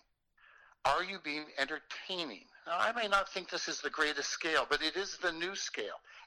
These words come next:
And it's what our students need to understand. They need to be, appreciate that it's not just important with a capital I. Can you tell the story,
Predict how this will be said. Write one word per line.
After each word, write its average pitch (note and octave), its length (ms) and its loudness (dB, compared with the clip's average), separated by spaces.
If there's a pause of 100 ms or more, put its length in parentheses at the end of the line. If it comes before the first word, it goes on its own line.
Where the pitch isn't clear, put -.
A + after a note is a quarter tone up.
And E3+ 140 4
it's - 160 -2
what F3 120 4
our E3 120 4
students G#3+ 640 -4
need E3+ 400 -2
to F3 140 -4
understand. D3+ 600 0 (380)
They C3+ 120 -2
need F3+ 440 -2
to G3 180 -2
be, D#3+ 100 -4
appreciate C#3+ 640 -2
that B2+ 160 4
it's - 180 -6
not F3+ 200 4
just D3+ 220 2 (120)
important F#3+ 640 0 (100)
with - 120 -10
a - 40 -18
capital C3+ 600 0
I. C3 240 4 (800)
Can A3 380 2
you C4 140 -10
tell F3+ 320 2
the F#3 80 -2
story, C3 460 -2